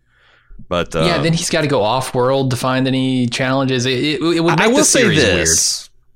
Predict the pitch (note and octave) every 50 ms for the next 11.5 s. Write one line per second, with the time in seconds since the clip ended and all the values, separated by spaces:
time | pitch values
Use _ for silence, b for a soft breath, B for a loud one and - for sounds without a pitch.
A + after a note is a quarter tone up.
0 | _ _ _ - - C#3 C3 D#3 D#3+ F#3+ G#3+ A3+ - - F#3+ E3+ D3+ C3 C#3 B2+
1 | A#2 - - A2 - - D#3 E3 D#3+ D3 A#2 B2 A2 A2+ A#2 A#2+ B2 B2 A#2+ -
2 | B2 G#2+ A2 F#2+ G2+ A2+ G#2+ - - - - G2+ - A2+ G#2 G2+ G2 F2+ G2 G2
3 | F#2+ - - - - G2 F#2 F#2 F2+ F2+ F2+ E2+ F2 F#2 G2 G2 F#2+ F#2+ G2 F#2+
4 | - - G#2 F#2+ F#2 F#2+ F#2+ F#2 - G2 E2+ F2 F#2+ F#2 - - A2 G#2 G2+ G#2
5 | G#2+ G#2+ G#2+ - - _ _ _ _ _ _ - F#2 E2+ - A2+ A#2 A2 G#2 G2
6 | A2 G#2 G#2 G2+ G2 G2 F#2+ F#2 - G#2 G2 F#2+ F#2 F#2+ F2 D#2+ F#2+ F#2 F2 F2
7 | - G2 F#2 F2 E2 F#2 F2+ E2 F2 F#2+ F#2 E2+ F2+ A2+ A2+ F#2+ F2 - - -
8 | F#2+ F#2+ F2 E2 - - G#2 - B2+ C#3+ D#3+ D3 B2 - - - A#2+ B2 B2+ A2+
9 | G2+ F#2 - - - G#2+ G#2+ G#2 - - F2+ F#2+ G#2 G#2 G2+ G2+ G2+ G2 F#2+ F2+
10 | D#2+ F#2 F2 F2 F#2 F#2 G#2 G#2 G2 F2+ - F2+ F#2+ - - B2+ - C3+ B2+ C3
11 | C3 - D3 C#3+ D3+ D3+ D#3 D#3+ E3 E3+